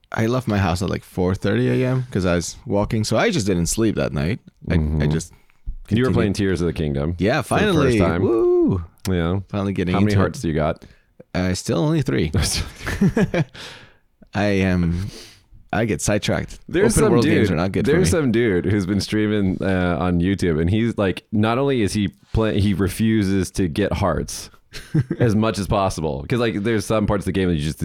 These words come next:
Speaker 2: you, you have to, in order to clear that part of the game, you get a heart.
Speaker 1: Right.
Speaker 2: So he's trying to stay as low-hearted as possible, and there's also, there's also certain things in the game that increase in power if you are down to your, like, last heart. So not only is he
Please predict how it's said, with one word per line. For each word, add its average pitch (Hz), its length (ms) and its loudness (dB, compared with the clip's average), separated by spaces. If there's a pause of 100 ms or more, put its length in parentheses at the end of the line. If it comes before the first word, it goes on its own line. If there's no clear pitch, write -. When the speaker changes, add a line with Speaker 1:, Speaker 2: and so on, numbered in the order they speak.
Speaker 2:
you, 95 160 0
you 92 200 2
have 101 240 2
to, - 100 -4
in 107 80 2
order 101 200 2
to 90 80 0
clear 104 220 0
that 90 140 0
part 90 120 0
of 87 40 2
the 85 40 -2
game, 82 200 0
you 80 40 0
get 71 140 -2
a 78 80 0
heart. 71 340 -4
Speaker 1:
Right. 87 280 -2 (180)
Speaker 2:
So 127 160 -2
he's 120 240 0
trying 143 320 -2
to 143 80 0
stay 110 600 0
as 90 180 0
low-hearted 107 580 2
as 87 140 0
possible, 80 720 0
and 107 120 0
there's 107 200 0
also, 110 600 0 (220)
there's 110 200 0
also 123 260 0
certain 98 420 0
things 107 340 0
in 95 60 0
the 95 80 0
game 95 340 0
that 90 300 -2 (140)
increase 107 380 0
in 95 100 0
power 98 360 2
if 90 140 0
you 92 160 0
are 87 60 2
down 90 300 0
to 92 100 -2
your, 92 120 2
like, 80 200 0
last 85 300 0
heart. 85 380 -2 (500)
So 120 220 0
not 123 220 0
only 156 220 0
is 107 120 0
he 98 300 -2